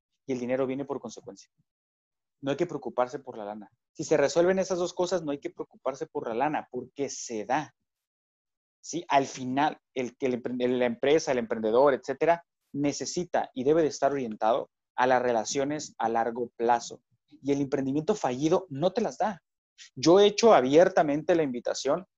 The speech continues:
Si no lo vas a hacer así, te pido por favor que no lo hagas. No lo hagas. ¿Por qué? Dato importante que tiene que ver igual con los valores y las emociones.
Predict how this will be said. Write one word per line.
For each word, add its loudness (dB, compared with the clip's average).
Si -6
no 0
lo 6
vas 4
a -14
hacer 0
así, -4
te -6
pido -2
por -6
favor -4
que -10
no -4
lo 0
hagas. -8
No -4
lo 4
hagas. -4
¿Por 4
qué? 2
Dato 2
importante 0
que -10
tiene -4
que 2
ver 2
igual 4
con -2
los -4
valores 0
y -6
las -6
emociones. -12